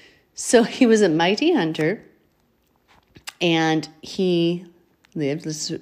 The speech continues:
see verse ten, I'll tell you. "And the beginning of his kingdom was Babel," or Babel, Erech, Akkad,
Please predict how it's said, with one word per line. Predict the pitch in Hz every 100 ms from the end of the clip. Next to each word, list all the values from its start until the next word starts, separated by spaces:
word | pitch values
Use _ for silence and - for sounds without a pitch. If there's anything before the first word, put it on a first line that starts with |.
| -
see | - -
verse | 147 147
ten, | - 143
I'll |
tell | 131 135
you. | - - -
"And | - 185
the |
beginning | 190 208 240 262
of | 294
his | 339
kingdom | - - 285 240 170 131 233 302 - _ _ _
was | 175 175 170
Babel," | 165 165 165 170 139
or | 131
Babel, | 147 135 147 190 349 - _ _ - _ _ _
Erech, | 180 180 220 233 -
Akkad, | 170 - 175 170